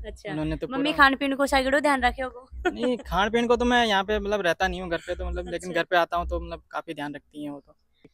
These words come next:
Speaker 1: जब रिजल्ट आयो बी टाइम पर के कुछ कर रहा थे?
Speaker 2: मैम, मैं तो पढ़ रहा था,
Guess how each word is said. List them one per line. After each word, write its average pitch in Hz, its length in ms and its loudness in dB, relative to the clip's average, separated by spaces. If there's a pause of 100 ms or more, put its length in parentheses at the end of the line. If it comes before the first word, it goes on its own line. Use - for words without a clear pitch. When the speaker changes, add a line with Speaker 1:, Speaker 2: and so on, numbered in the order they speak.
(200)
Speaker 1:
जब 311 140 0
रिजल्ट 302 440 4
आयो 285 200 10
बी 294 200 2
टाइम 285 280 6
पर 294 480 6 (520)
के 330 140 8
कुछ 339 240 2
कर 285 200 10
रहा 214 280 6
थे? - 180 -14 (760)
Speaker 2:
मैम, 165 120 -2
मैं 185 280 2
तो 214 160 0
पढ़ 160 220 2
रहा 160 180 2
था, 165 180 -6